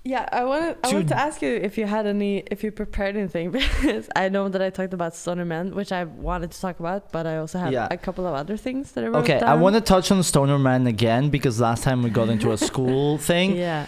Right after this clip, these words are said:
Speaker 2: Here's my issue with, with stoners generally. It's like, I've, I, I am pro anyone that wants to use any substance
Speaker 1: Yeah.
Speaker 2: for their benefit or their enjoyment. I'm, like, a hundred percent with you. My issue is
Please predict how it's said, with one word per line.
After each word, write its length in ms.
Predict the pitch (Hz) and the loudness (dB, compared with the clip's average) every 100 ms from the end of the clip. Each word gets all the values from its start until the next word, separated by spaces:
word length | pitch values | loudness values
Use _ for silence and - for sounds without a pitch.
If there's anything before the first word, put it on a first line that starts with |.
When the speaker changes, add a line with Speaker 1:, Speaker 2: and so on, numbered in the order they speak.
| - | -8
Speaker 2:
Here's 260 | - 226 226 | 0 2 4
my 260 | 240 214 - - - | 4 2 -2 -8 0
issue 320 | 151 - 147 | 0 2 0
with, 400 | 131 117 - - _ _ - | 0 -2 -6 -16 _ _ -4
with 180 | 139 139 | -4 -2
stoners 500 | - 147 139 135 110 | -2 -2 0 -2 -2
generally. 540 | 120 120 139 165 170 | -2 -2 -2 -2 -2
It's 160 | 160 170 | -2 -4
like, 140 | 170 | -2
I've, 260 | 156 165 147 - _ - | -2 -2 -6 -18 _ -2
I, 220 | 156 165 | 0 0
I 120 | 160 165 | 0 0
am 160 | 160 | 0
pro 460 | 156 - 165 165 175 | -2 -2 0 2 2
anyone 560 | - 151 170 175 180 151 | 0 0 0 0 0 0
that 160 | 139 | -2
wants 320 | 120 127 127 - | -2 -2 -4 -4
to 60 | |
use 280 | 123 127 120 | -4 -4 -4
any 220 | - 135 139 | -4 -4 -6
substance 800 | - 117 113 - 156 156 - - _ _ | -4 -4 -6 -4 -4 -2 -6 -10 _ _
Speaker 1:
Yeah. 340 | 262 214 170 | -10 -8 -6
Speaker 2:
for 200 | 165 151 | -2 0
their 520 | 123 131 131 131 127 - - - _ | 0 2 2 2 0 -2 -10 -20 _
benefit 720 | 127 117 147 147 151 165 156 | -6 0 0 2 0 2 2
or 200 | 131 139 | 2 2
their 160 | 120 123 | 2 2
enjoyment. 720 | 120 113 120 131 160 175 165 - _ | 0 0 -2 0 -2 -2 -6 -12 _
I'm, 280 | 127 143 135 | -2 -2 0
like, 300 | 135 131 - | -2 -2 -2
a 80 | 127 | -4
hundred 400 | 123 - 170 165 | -4 -2 -2 0
percent 320 | 147 139 139 123 | -4 -4 -4 -2
with 260 | 120 - | -4 -4
you. 240 | 170 185 190 - - - | -4 -4 -6 -10 -20 -12
My 160 | 151 165 | -4 -2
issue 440 | 175 196 - 202 | 0 0 0 0
is 300 | 160 156 151 | 2 2 -2